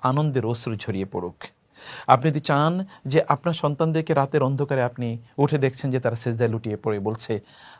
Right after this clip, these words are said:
"রব্বির হামহুমা কামা রাব্বায়ানি সগীরা", আপনি যদি চান যে আপনার স্ত্রী রাতের অন্ধকারে হয়তোবা তিনি সেজদায় লুটিয়ে পড়ে বলছেন, "আল্লাহ, তুমি আমার স্বামীকে সুস্থ রেখো, ভালো থেকো",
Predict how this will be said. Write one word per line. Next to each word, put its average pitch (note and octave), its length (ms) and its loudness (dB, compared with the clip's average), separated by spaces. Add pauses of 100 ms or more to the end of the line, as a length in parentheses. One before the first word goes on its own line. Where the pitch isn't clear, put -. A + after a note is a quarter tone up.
(300)
"রব্বির A#2+ 280 0
হামহুমা A2+ 520 -6
কামা G#2 300 -4
রাব্বায়ানি F#2+ 500 -10
সগীরা", A2 420 -16 (800)
আপনি C#3 220 6
যদি E3+ 120 0
চান F3+ 300 4
যে F#3+ 200 2
আপনার D#3 340 6
স্ত্রী D3+ 440 0 (400)
রাতের C3+ 260 4
অন্ধকারে B2+ 400 0
হয়তোবা A2+ 420 -6 (760)
তিনি B2 340 2
সেজদায় A#2+ 360 2
লুটিয়ে A2+ 240 -2
পড়ে G2+ 180 -4
বলছেন, G#2+ 380 -4
"আল্লাহ, G2 280 -4
তুমি G#2 200 -6
আমার F#2 120 -8 (420)
স্বামীকে G#2+ 380 -4
সুস্থ - 340 -6
রেখো, G2+ 300 -4
ভালো A2 240 -2
থেকো", - 360 -10